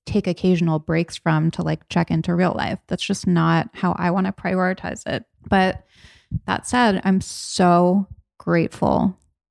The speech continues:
for it. It really is the <laughs> perfect job for me because I love getting to do this. I love getting to be creative and share things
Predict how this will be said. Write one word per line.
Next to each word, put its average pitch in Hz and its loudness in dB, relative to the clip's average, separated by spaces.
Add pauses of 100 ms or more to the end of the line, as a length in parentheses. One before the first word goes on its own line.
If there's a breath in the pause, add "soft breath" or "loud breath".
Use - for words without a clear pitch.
(300)
for 165 0
it. - -4
It 202 -2
really 190 2
is 170 0 (400)
the 196 0
<laughs> - -
perfect 233 6
job 165 4
for 185 -2
me 170 2
because 180 -2
I 175 0
love 170 2
getting 180 0
to 185 -4
do 165 0
this. 165 0
I 190 -2
love 175 -2
getting 170 0
to - -6
be 160 -2
creative 214 0
and 165 -2
share 185 0
things 196 2